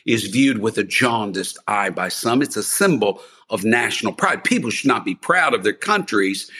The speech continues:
They should be children of the world. How close are we to a one world system? We are closer than any of us can even imagine.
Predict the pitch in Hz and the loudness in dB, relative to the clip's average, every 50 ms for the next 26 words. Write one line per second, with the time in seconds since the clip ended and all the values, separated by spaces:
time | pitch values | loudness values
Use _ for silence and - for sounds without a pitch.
0 | - - _ 120 113 - - 110 104 98 90 - - - - - 160 170 165 151 | -20 -8 _ -2 0 2 0 0 0 -4 -6 -4 -4 -4 0 2 2 4 4 2
1 | 123 104 110 107 101 98 95 95 90 - _ _ _ 95 92 - 90 87 87 98 | 0 0 -2 -2 -2 -2 -4 -6 -10 -14 _ _ _ -14 -10 -8 -8 -8 -2 0
2 | 107 107 98 95 90 - - _ - - - _ - 120 - - - 180 214 214 | 2 2 4 2 0 -2 -6 _ -20 -20 -16 _ -8 -8 -6 -2 0 0 2 2
3 | - 208 170 127 101 85 76 76 - - _ _ _ _ _ _ _ _ - 147 | 4 2 4 4 2 0 -4 -10 -14 -16 _ _ _ _ _ _ _ _ 0 2
4 | 127 104 95 92 104 131 151 170 165 156 131 143 151 156 143 143 147 - - - | 2 2 2 2 2 2 4 2 2 2 2 2 2 2 2 0 0 -2 -2 -2
5 | - 110 - - - - - - - _ - - _ _ _ _ - 120 123 101 | -2 -2 -4 -4 -6 -6 -8 -8 -10 _ -20 -20 _ _ _ _ 0 2 2 2
6 | 95 - - - - 127 139 135 127 - - 139 131 113 101 95 110 117 120 104 | 0 -2 -4 0 0 2 2 2 -2 0 -2 0 0 2 2 2 4 4 4 4
7 | 104 107 110 - - - 92 90 82 - - 110 110 104 110 113 104 - - 101 | 2 2 0 -2 -2 -4 -4 -6 -6 -2 -2 -2 0 0 0 -4 -4 -4 -6 -6
8 | 101 98 95 87 80 80 80 - - | -4 -2 -2 -2 -4 -6 -8 -10 -12